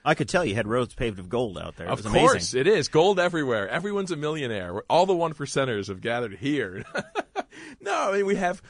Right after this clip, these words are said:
Speaker 2: we have some neighborhoods that are extreme. We have extreme wealth here. We have, uh, Potomac. It's this neighborhood where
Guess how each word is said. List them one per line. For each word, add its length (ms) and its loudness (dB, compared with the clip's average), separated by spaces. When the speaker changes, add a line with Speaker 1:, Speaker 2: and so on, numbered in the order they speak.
Speaker 2:
we 120 2
have 140 2
some 380 0
neighborhoods 760 -2
that 180 0
are 400 0
extreme. 720 -8
We 100 -2
have 80 -2
extreme 560 -4
wealth 320 -4
here. 320 -8
We 120 -6
have, 260 -2
uh, 160 -6
Potomac. 680 -6
It's 140 -10
this 180 -6
neighborhood 520 -4
where 360 -8